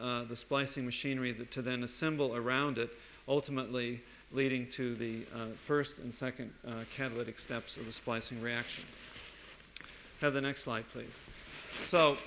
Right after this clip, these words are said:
uh, what this splicing machinery then recognizes, uh, again, is outlined here. So you can see this is a, a long,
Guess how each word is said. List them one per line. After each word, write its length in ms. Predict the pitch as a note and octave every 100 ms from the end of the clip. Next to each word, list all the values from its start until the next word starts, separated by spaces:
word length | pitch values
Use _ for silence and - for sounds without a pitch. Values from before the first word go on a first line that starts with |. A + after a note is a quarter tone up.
| - D3+
uh, 260 | C#3+ C3+ B2+ - - - - - C#3+
what 200 | F3+ -
this 140 | F#3+
splicing 520 | - E3+ E3 E3 D#3+
machinery 480 | C3+ - D#3 D3 C3+
then 380 | C3 C3 B2+ B2 -
recognizes, 1000 | C3+ D#3+ D3+ A#2 A2+ A2 A#2 B2+ A2+ - -
uh, 220 | A#2+ A#2
again, 340 | A#2+ C3+ C3+
is 360 | B2+ B2 A2 - -
outlined 480 | C3 A#2+ A#2+ A#2+ A#2+
here. 400 | - D#3 C#3+ C3+ - - - -
So 120 | -
you 80 | D3
can 160 | D3+ C#3+
see 280 | - E3
this 240 | D#3 D#3+ -
is 160 | C#3
a, 320 | C3+ C3 B2+ B2 - - - - - - - - - -
a 80 | C3
long, 420 | C3+ D3+ E3+ E3